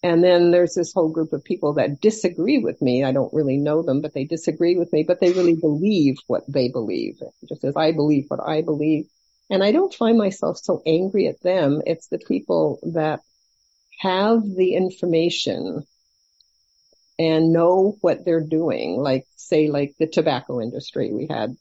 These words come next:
that, you know, several years ago, and who are doing harmful things that I perceive as being harmful in the world. And then, um,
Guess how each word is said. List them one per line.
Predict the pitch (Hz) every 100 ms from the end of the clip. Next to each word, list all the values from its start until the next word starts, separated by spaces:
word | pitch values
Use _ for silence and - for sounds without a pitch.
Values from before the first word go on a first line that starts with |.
| _ _ -
that, | 151 131 - - -
you | 143
know, | - - - - - -
several | - 135 127
years | 139 -
ago, | - 131 113 123 _ - - - -
and | 165 160
who | 170
are | 165
doing | 175 180 165
harmful | 170 170 196 - 220
things | 208 214 226 233 226 -
that | 185 - -
I | 147 151 -
perceive | 165 - 165 175
as | -
being | 165 165
harmful | 165 165 - 165
in | 160
the | 156
world. | 156 147 147 156 -
And | 143
then, | 147 147 147 _ _ _ _ _ - - -
um, | 156 143 160 147